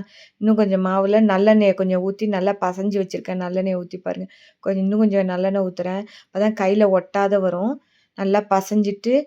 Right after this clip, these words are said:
இந்த மாதிரி சின்ன சின்ன உருண்டையா புடிச்சு வச்சுங்க. நல்லா கை-, கையில அது பாருங்க. இப்ப வந்து பூரணமும் நான் வந்து அங்க ரெடி பண்ணி வச்சிருக்கேன். முன்னாடியே நீங்க இதெல்லாம் ப்ரிப்பேர் பண்ணி வச்சிருங்க.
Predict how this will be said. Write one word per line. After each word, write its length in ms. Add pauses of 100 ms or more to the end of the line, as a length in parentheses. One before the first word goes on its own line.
(140)
இந்த 180
மாதிரி 180
சின்ன 280
சின்ன 240
உருண்டையா 500
புடிச்சு 340
வச்சுங்க. 420 (220)
நல்லா 240
கை-, 340 (420)
கையில 280
அது 200
பாருங்க. 300 (460)
இப்ப 200
வந்து 280
பூரணமும் 640
நான் 160
வந்து 200
அங்க 180
ரெடி 240
பண்ணி 240
வச்சிருக்கேன். 500 (300)
முன்னாடியே 500
நீங்க 240
இதெல்லாம் 320
ப்ரிப்பேர் 380
பண்ணி 180
வச்சிருங்க. 420